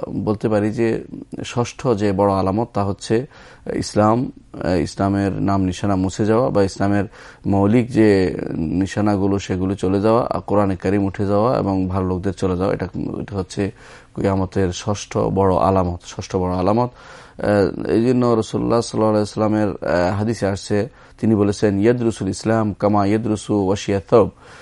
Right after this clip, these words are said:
ইসলাম মিটে যাবে যেভাবে কাপড়ের দাগ মিটে যায়, "হাত্তা লা ইয়াদরি মা সিয়াম ওয়ালা সালাত", এমনকি জানা যাবে না রোজা কোনটি, সওম কি, ওয়ালা সালাত, সালাত কি, ওয়ালা নুসুক, আহ, হজ কি, ওয়ালা সাদাকা,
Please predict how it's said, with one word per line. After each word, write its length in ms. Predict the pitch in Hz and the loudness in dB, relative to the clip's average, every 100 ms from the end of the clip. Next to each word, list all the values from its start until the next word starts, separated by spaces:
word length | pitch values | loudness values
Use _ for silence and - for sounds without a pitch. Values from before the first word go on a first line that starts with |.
| - - | -18 -10
ইসলাম 420 | 107 - 123 131 | -6 2 4 4
মিটে 340 | 107 110 131 117 | 2 2 2 2
যাবে 240 | 113 110 | 4 2
যেভাবে 560 | 101 104 107 110 104 - - - - | 2 2 2 2 2 -2 -8 -14 0
কাপড়ের 460 | 104 104 104 101 | 0 2 2 2
দাগ 240 | 92 101 92 | 2 0 -2
মিটে 240 | 92 104 | -2 0
যায়, 140 | 104 95 | 0 -2
"হাত্তা 420 | 104 - 113 104 | -4 0 2 2
লা 120 | 107 | 4
ইয়াদরি 320 | 120 101 101 | 2 2 0
মা 180 | 98 107 | 0 -2
সিয়াম 580 | - 98 104 107 101 - _ - | -2 0 2 2 0 -4 _ -2
ওয়ালা 240 | 98 104 | 2 2
সালাত", 320 | 101 104 104 | 2 2 2
এমনকি 380 | - 107 107 101 | 0 -2 -2 -4
জানা 260 | 101 104 104 | -2 -2 0
যাবে 240 | 95 98 | 0 0
না 200 | 110 95 - - - - - | 0 -2 -6 -20 -20 -12 -2
রোজা 400 | 104 110 104 98 | 0 2 2 0
কোনটি, 300 | 98 92 110 | -2 -6 -4
সওম 360 | - 107 113 101 | 0 2 2 -2
কি, 360 | 110 104 95 - - | -2 0 -2 -6 -6
ওয়ালা 200 | 90 107 | 0 0
সালাত, 320 | - 101 104 | 0 0 0
সালাত 400 | - 101 113 98 - | -2 2 2 0 -2
কি, 320 | 107 98 101 - - _ - | -2 0 -4 -10 -20 _ 2
ওয়ালা 260 | 107 117 | 6 6
নুসুক, 500 | 110 113 113 104 - - | 6 2 2 0 -2 -6
আহ, 300 | 87 101 95 | -4 -2 2
হজ 260 | 113 113 - | 4 4 0
কি, 240 | 110 107 | 0 2
ওয়ালা 260 | 98 107 104 | 4 2 0
সাদাকা, 480 | 113 110 - 101 | -2 0 -2 -4